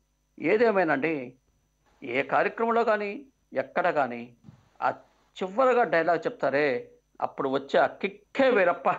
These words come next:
ఇప్పుడు నేను చెప్తున్నానండి, ఇలాంటి కిక్కుతో చెప్తున్నాను అందరికి కూడా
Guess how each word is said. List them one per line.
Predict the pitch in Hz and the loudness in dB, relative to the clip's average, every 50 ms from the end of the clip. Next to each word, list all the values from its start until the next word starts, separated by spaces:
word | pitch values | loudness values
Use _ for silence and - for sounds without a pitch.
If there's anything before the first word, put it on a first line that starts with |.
| - - _ _ _ _ _ _ _ _ _ _ _ _ _ _ _ _ _ - 185 | -6 -16 _ _ _ _ _ _ _ _ _ _ _ _ _ _ _ _ _ -10 -10
ఇప్పుడు | 190 - - - 311 302 | -10 -8 -4 -2 -2 0
నేను | 311 254 190 | 0 0 0
చెప్తున్నానండి, | 190 - - - 165 165 151 143 135 123 127 139 135 - _ _ _ _ _ _ _ _ _ | 0 -4 -4 -4 -2 -2 0 -2 -2 -4 -6 -10 -10 -14 _ _ _ _ _ _ _ _ _
ఇలాంటి | - 139 139 147 147 131 139 | -8 -4 -2 0 0 0 -2
కిక్కుతో | - 208 214 214 - 240 269 240 | -2 -2 -2 0 0 0 2 2
చెప్తున్నాను | 196 180 170 - 185 170 165 151 143 | 0 0 -2 -4 -2 -2 -2 0 -2
అందరికి | 139 147 165 160 127 | -2 -2 -2 -2 -2
కూడా | 123 135 123 127 123 120 117 120 | 0 0 2 4 4 2 2 -2